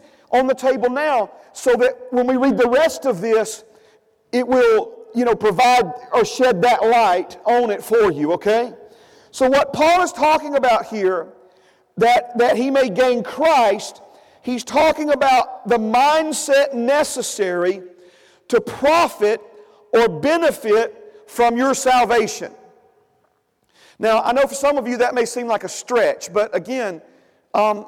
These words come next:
there's a lot of verses here that, that all are connected in what Paul is saying. So I want to go back to it. Paul is ultimately talking about the mindset, the attitude that is necessary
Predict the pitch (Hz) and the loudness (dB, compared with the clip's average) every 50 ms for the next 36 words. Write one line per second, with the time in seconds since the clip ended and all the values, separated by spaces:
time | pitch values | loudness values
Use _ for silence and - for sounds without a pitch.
0 | - - 196 190 220 196 196 202 208 226 240 233 226 185 190 240 277 269 - - | -16 -8 -4 -2 -2 0 0 0 0 2 2 0 0 0 0 0 0 0 -4 -8
1 | 214 170 - - 175 180 165 160 165 151 156 - - _ _ _ _ _ _ _ | -10 -10 -10 -12 -8 -8 -6 -6 -6 -8 -12 -16 -20 _ _ _ _ _ _ _
2 | _ _ _ _ - 165 196 202 208 208 202 208 - - 185 208 233 240 233 - | _ _ _ _ -8 -2 0 0 0 0 -2 -8 -14 -8 -6 -4 -4 -4 -6 -6
3 | - - 240 247 254 254 254 240 240 240 226 - - - 214 208 208 208 220 240 | -2 0 0 2 2 2 2 2 2 0 -2 -4 -6 -8 -8 -6 -6 -4 -2 -2
4 | 262 247 - - - - 160 160 156 165 151 - _ _ _ _ _ _ _ - | -2 -2 -4 -6 -16 -12 -12 -10 -10 -12 -14 -18 _ _ _ _ _ _ _ -4
5 | 202 208 208 208 220 214 - - 220 220 220 202 196 - - - 220 208 185 170 | -4 -2 0 0 0 -2 0 0 0 2 2 0 -2 -4 -4 -4 -2 -2 -2 -4
6 | 147 123 - - _ _ _ _ _ - - 208 240 269 254 285 285 226 294 277 | -6 -12 -16 -20 _ _ _ _ _ -4 -2 0 0 2 2 0 0 0 0 -2
7 | 277 - - - - 175 165 - - - - - _ _ _ _ _ _ _ _ | -2 -2 -6 -6 -4 -4 -4 -4 -10 -12 -20 -20 _ _ _ _ _ _ _ _
8 | _ _ _ _ _ _ _ _ _ _ _ _ - - 220 247 277 302 277 262 | _ _ _ _ _ _ _ _ _ _ _ _ -8 -2 0 2 4 4 4 2
9 | 226 - - 262 269 269 269 277 262 240 247 - - - 269 285 269 277 269 247 | 0 0 0 2 2 2 0 -2 -4 -4 -4 -6 -4 -2 0 0 0 -2 -4 -10
10 | 220 196 147 175 160 165 170 165 - - - _ _ _ _ _ _ _ _ _ | -8 -4 -4 -2 -2 -2 -4 -4 -6 -10 -20 _ _ _ _ _ _ _ _ _
11 | _ _ _ _ - 160 202 208 208 233 247 262 277 277 277 269 220 - - 202 | _ _ _ _ -8 -8 -6 -4 -2 -2 0 0 0 -2 -4 -6 -8 -10 -8 -6
12 | 190 190 190 165 - - - 240 254 254 262 254 - 254 - 233 240 240 185 180 | -6 -6 -2 -4 -4 -2 0 0 0 0 0 -2 -4 -10 -8 -8 -6 -6 -4 -4
13 | 233 220 233 180 208 226 254 247 - - 208 - - - 180 151 139 151 170 170 | -4 -4 -4 -6 -4 -2 -2 -2 -2 -4 -6 -8 -8 -8 -6 -4 -4 -6 -6 -8